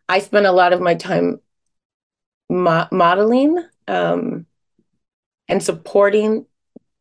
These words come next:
large and small groups and individuals and, like, figuring out what their next best thing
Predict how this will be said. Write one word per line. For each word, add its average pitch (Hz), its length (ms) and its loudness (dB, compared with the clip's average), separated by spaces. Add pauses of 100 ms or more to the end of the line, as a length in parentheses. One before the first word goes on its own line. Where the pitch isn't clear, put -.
(100)
large 190 260 2
and 190 100 -4
small 180 220 -2
groups 180 260 -4
and 175 100 -2
individuals 175 600 0
and, 175 120 -2
like, 175 180 -6
figuring 180 360 -2
out 175 300 -4 (640)
what 185 280 0
their 170 420 2 (220)
next 175 340 -2
best 165 260 -2
thing 170 480 -2